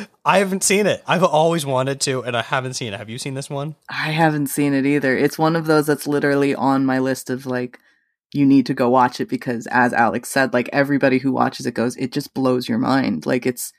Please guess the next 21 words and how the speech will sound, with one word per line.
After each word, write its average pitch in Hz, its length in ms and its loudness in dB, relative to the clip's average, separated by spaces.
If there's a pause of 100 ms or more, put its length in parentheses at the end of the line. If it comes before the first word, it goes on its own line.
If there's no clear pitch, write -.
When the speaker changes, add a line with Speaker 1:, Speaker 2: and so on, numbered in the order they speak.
Speaker 1:
Yeah. 101 380 -10 (100)
Speaker 2:
it's 127 380 -2
an, 147 160 4
an 143 280 2
incredible 143 840 2
movie 139 400 2
that 131 320 0 (880)
it 143 120 -4
just 139 140 -6
kinda 143 160 2
takes 135 420 -2
you 135 200 -2
to 131 160 -6 (100)
different 139 460 2
places 131 520 0
that 117 240 0
maybe 131 260 4
your 127 120 0
brain's 123 380 2
never 127 200 -2
really 123 460 -4